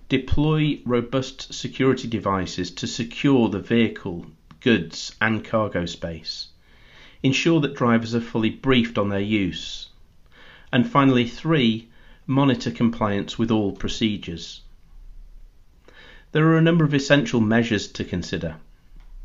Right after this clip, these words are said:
Once procedures are established, there are practical measures to be implemented throughout the intended journey,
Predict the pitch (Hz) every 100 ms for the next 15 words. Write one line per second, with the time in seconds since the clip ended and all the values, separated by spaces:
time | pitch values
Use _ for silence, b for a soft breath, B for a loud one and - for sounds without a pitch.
0 | B B B B - 143 143 - 117 -
1 | 120 117 107 107 104 - - 131 110 98
2 | - - 110 117 117 - 123 - 117 135
3 | 113 98 92 90 - 101 113 113 101 95
4 | 92 - 90 - - 110 113 120 - 98
5 | 98 98 87 90 - 110 104 87 82